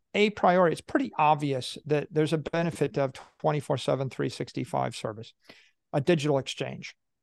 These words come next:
The second thing that's virtuous is, um, is digital peer-to-peer transactions, the ability to bypass the exchange and for me to actually send twenty dollars to you without going through Coinbase or Binance, without going through any,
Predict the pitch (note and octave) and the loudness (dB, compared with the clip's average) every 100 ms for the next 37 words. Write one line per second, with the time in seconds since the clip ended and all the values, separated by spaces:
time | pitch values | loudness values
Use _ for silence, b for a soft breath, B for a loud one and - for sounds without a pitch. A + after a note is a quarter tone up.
0 | _ _ _ _ _ _ _ _ - E3 | _ _ _ _ _ _ _ _ -2 0
1 | - C4 D#4 G3+ F3+ D3 C3 D3+ - C#3+ | 2 2 2 0 0 0 2 0 2 -2
2 | C#3 C#3 - D#3+ D3+ D3 - D3+ C#3+ C#3+ | -2 -4 -6 -2 0 -2 0 0 0 -2
3 | C#3 _ D#3 D3+ C3 - D3 F#3+ F#3+ G#3+ | -8 _ -2 -2 -2 -8 0 2 2 4
4 | E3+ - - F#3 D#3+ - E3 D3+ - D3 | 2 0 2 4 4 0 0 0 0 -2
5 | C#3+ C3+ C3 - C#3 - - b b b | -2 0 -2 -4 -10 -14 -18 b b b
6 | - G3 E3+ G3+ G3+ F3 D#3 F3 G3+ G#3+ | 4 6 6 6 6 4 4 4 4 2
7 | D3 C#3 - C#3 B2+ - C#3 B2+ C3 B2 | 0 -2 -4 -4 -4 -4 -4 -4 -6 -8
8 | - D#3 D3+ E3+ D3+ E3+ F3 E3 D3+ D#3 | -6 -4 -2 0 2 2 2 0 0 -2
9 | - D#3 C#3+ - E3+ D3+ - E3+ D#3 D3 | 0 0 0 0 -2 -2 0 0 2 2
10 | C#3 C3+ - C#3+ C#3+ E3 D3 C3+ C3+ C#3+ | 2 0 -2 -4 2 2 2 -2 -2 -2
11 | D3 G#3+ A3+ D3+ C3 C3 - A#2+ - C3+ | 2 2 2 0 0 -4 -8 -8 -6 -6
12 | C3 C#3 B2+ - B2 C3 C3+ - - - | -4 -8 -8 -8 -6 -6 -8 -14 -20 -20
13 | _ _ _ _ _ _ _ - D#3+ F3+ | _ _ _ _ _ _ _ -2 4 4
14 | F3 F3+ E3+ D#3 - D#3+ D#3 D3+ D3+ | 4 4 4 0 0 2 2 0 -2